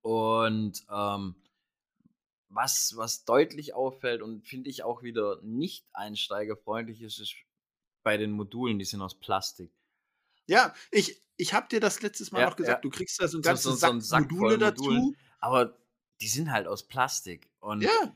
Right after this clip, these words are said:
Speaker 1: du, du hast es direkt gesehen, ähm, beim, der, wo, wo den, den gekauft hat, da, da waren halt direkt schon die, die Spuren von den Schrauben so schön reingewirkt.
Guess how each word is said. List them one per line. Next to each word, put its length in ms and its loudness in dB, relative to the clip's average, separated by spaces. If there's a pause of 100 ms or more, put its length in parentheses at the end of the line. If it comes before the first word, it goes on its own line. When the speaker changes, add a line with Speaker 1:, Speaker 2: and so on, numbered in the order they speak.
Speaker 1:
du, 180 -4
du 200 0
hast 240 2
es 140 -6
direkt 380 -2
gesehen, 540 0
ähm, 640 0 (220)
beim, 460 0
der, 240 4
wo, 240 -2
wo 120 0
den, 460 -4
den 280 -10
gekauft 440 -4
hat, 160 2
da, 180 0
da 220 -8
waren 200 0
halt 200 -2
direkt 280 -4
schon 160 -2
die, 160 -6
die 100 -12
Spuren 420 -4
von 160 -6
den 120 -10
Schrauben 380 0
so 100 -10
schön 260 -4
reingewirkt. 720 -2